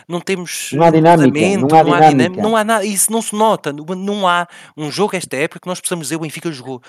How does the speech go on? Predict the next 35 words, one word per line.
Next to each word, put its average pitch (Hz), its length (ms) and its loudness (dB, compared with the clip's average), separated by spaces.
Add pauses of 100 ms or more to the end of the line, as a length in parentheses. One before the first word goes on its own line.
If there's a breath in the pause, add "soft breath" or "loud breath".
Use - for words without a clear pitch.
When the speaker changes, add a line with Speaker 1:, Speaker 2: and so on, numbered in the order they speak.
(140)
Speaker 1:
finalmente 135 640 -4
um 117 100 -10
jogo 127 280 -6
em 127 80 -12
que - 80 -14
jogámos 117 260 -8
mesmo 123 260 -6
bem, 98 200 -12
caramba, 95 320 -20
foda-se, - 300 -14 (220 loud breath)
orgulhoso." 117 720 -8
Não 220 280 0
há, 208 260 0
foda-se, 127 400 -12
não 180 80 -10
se - 100 -10
vê 190 80 -6
nada 185 300 -6
disso. 160 420 -10 (300 loud breath)
É 170 80 -4
sempre 190 300 -6
tudo 190 180 -6
muito 190 160 -8
esforçado, 156 840 -6 (440 loud breath)
golos 175 320 -10
que, - 140 -12 (180)
pronto, 196 500 -4
aparecem, 175 640 -4
lá 165 160 -2
aparecem, 156 840 -6 (320 loud breath)
eh, 156 340 -12
a 175 40 -4
jogar 160 240 -6
contra 160 380 -6
dez, 165 580 -4